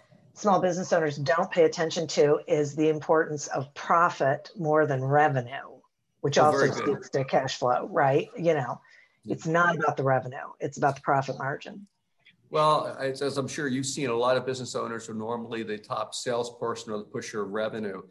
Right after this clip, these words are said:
Speaker 2: But you're right. Um, I remember <laughs> s-, sitting down with a, a client, a person ten, fifteen years ago,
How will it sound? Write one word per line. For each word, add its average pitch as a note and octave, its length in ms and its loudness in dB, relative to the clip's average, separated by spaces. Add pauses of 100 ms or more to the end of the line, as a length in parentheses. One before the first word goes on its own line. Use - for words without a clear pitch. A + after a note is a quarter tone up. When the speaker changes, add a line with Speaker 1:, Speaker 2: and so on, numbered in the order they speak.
(280)
Speaker 2:
But C3 120 -4
you're B2 120 -2
right. C3 380 2 (260)
Um, G#2 520 0 (120)
I C3 60 -2
remember C3+ 220 0
<laughs> C3 120 -4
s-, - 120 -8
sitting - 380 -2
down C#3 420 0 (420)
with B2+ 160 2
a, A#2+ 240 0
a B2 80 -8
client, A#2+ 460 -4
a A#2+ 180 -6 (220)
person A#2 500 -4 (140)
ten, B2+ 340 -4
fifteen C#3 340 -6
years A2+ 220 -6
ago, G#2+ 280 0